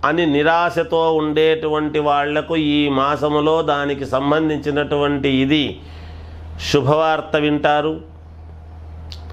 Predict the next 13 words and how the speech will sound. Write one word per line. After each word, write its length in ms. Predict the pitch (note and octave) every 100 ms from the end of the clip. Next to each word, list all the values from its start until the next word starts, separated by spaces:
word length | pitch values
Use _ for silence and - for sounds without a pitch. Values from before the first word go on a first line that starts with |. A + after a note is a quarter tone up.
| - - - B2
అలాగే 480 | C#3 D3+ D3+ D#3+ F#3 G3 - - - - - B2
దైవ 500 | A2 C#3 E3+ F#3 G3
దర్శనాలు 840 | G3 F3+ - F3 E3 D3 C#3+ D#3+ C3 E2 - - - - -
అంటే 240 | B2+ C3+ E3+ F3
క్షేత్రాలు 920 | - - D3+ D#3+ D#3+ D#3+ D#3 D3+ C#3+
కానీ 400 | C#3 C3+ C#3 E3 - - - - - - - - - C3
లేదా 380 | C3+ D3 D#3+ D#3+ C3+ A#2
భగవద్ 420 | C#3 E3 E3+ C3
దర్శనము 580 | C#3 D3 C#3+ F3 E3+ E3
అనేటువంటిది 800 | D#3+ D#3+ D#3+ D#3 D3+ D3 D#3 D#3+
కొంచెము 500 | D#3+ D3+ D3 D3 C#3+ B2 - - - E3+
చేసుకోవడము 720 | D3 C#3 - D#3+ D#3+ D#3+ D3+
జరుగుతుంది. 720 | C3+ C3 C#3 D3 D3 D3 D#3